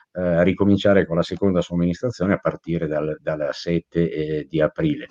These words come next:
Quello che io mi auguro e che forse non potrà accadere è che questo tipo di organizzazione possa essere offerta anche alle altre categorie d'età.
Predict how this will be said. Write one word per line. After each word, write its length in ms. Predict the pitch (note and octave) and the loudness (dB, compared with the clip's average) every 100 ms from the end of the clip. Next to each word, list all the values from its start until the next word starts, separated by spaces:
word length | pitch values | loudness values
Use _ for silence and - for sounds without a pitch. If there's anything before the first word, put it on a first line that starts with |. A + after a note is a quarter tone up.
| - - - - - | -16 -16 -16 -18 4
Quello 200 | F3 F#3 | 8 8
che 120 | C3 | 10
io 160 | C#3 C#3+ | 8 10
mi 180 | C3+ | 8
auguro 760 | C#3 G#2+ G#2 G2+ A#2 C3 C#3+ - | 6 4 4 2 2 2 0 -2
e 140 | G2 | -6
che 120 | - - | -6 -10
forse 560 | - C#3 C3 - A2+ | -6 -6 -6 -6 -4
non 280 | G2+ F#2+ G2 - | -2 -2 -6 -6
potrà 320 | G#2 A2 G#2 | -6 -2 0
accadere 560 | F#2+ B2+ A#2 G#2+ B2+ | 0 0 0 2 2
è 140 | B2 A#2+ | 2 -2
che 180 | B2 - | -4 -2
questo 420 | - D#3 - A#2 | 0 0 0 -4
tipo 320 | G#2 D3 A#2 A2+ | -2 0 0 2
di 100 | A2+ | 2
organizzazione 800 | A#2 A2 B2+ D#3 D3 C#3 C#3+ | 2 2 2 0 0 2 2
possa 300 | - A2 - | 2 -2 0
essere 260 | A#2+ A#2 C3 | -2 0 -2
offerta 440 | A#2+ B2 C3+ B2 | 0 -2 -2 0
anche 280 | G#2 B2 B2+ | 2 2 2
alle 160 | G#2+ G2+ | 2 4
altre 300 | A#2 A#2 A#2 | 2 2 0
categorie 560 | F#2+ G2 G#2 A2 A2+ | 0 0 0 2 4
d'età. 340 | G#2+ G2+ E2+ | 4 2 0